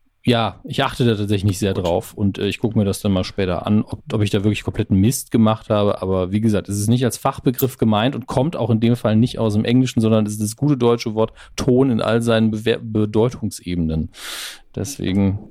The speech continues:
Speaker 1: ähm,
Speaker 2: Dann haben wir das größte Missverständnis der Menschheit hiermit aufgeklärt.
Speaker 1: Da, da, da, der Erklärbär schreibt Ihnen.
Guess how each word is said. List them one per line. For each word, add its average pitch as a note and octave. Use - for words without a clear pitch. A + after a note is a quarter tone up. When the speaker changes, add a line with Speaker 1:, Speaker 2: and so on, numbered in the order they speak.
Speaker 1:
ähm, -
Speaker 2:
Dann A#2+
haben C3
wir C#3
das B2+
größte C3
Missverständnis A#2
der A#2
Menschheit A#2
hiermit C3
aufgeklärt. C#3+
Speaker 1:
Da, D3
da, D#3
da, E3+
der B2+
Erklärbär B2
schreibt B2
Ihnen. F#2